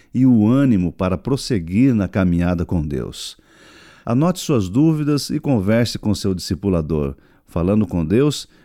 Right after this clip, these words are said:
registre o que ele quer dizer a você nesse momento.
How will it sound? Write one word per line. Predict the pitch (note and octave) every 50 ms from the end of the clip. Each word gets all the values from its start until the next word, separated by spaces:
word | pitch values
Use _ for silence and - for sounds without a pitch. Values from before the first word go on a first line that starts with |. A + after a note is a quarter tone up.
| _ _
registre | - C3 D3 D3 C3+ D#3+ F#3+ G3 F#3 - F3
o | D#3
que | - - D#3+ D#3+
ele | E3 F3 E3+
quer | D#3+ - - D#3+ D#3+
dizer | C#3+ C#3 B2 G#2 A#2 C#3+ D3 C#3+
a | C3
você | A#2+ A2+ - - C3+ C#3 C#3+ -
nesse | - B2 C3 C#3 D3 E3+ E3+ - - C3+
momento. | B2 G#2+ G2 E2+ E2 D#2+ D2+ C#2 C2 - - - B1